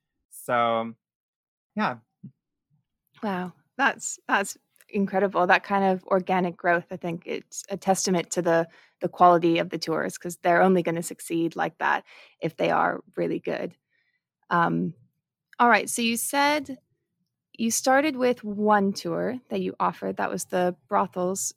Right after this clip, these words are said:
Speaker 2: tour. How did you come up with the, like, map that route out, for example?
Speaker 1: So there was basically the first tours that I did, they were all very similar. They were all basically the same thing that I was just doing over and over again. Um,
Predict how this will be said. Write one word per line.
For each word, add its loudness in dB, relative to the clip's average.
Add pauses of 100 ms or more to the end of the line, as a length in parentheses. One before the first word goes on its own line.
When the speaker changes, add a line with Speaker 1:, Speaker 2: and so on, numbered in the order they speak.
(120)
Speaker 2:
tour. -2
How -6
did -4
you 0
come -4
up -4
with -4
the, 0
like, -4
map 0
that -2
route -4
out, -6
for -12
example? -16 (640)
Speaker 1:
So -6 (180)
there -4
was -8 (460)
basically -8
the -2
first -10
tours -6
that -8
I -4
did, -6
they -4
were -4
all -2
very -4
similar. -8
They -8
were -10
all -10 (100)
basically -12
the -10
same -8
thing -8
that -4
I -2
was -10
just -14
doing -6
over -4
and -6
over -6
again. -10 (540)
Um, -2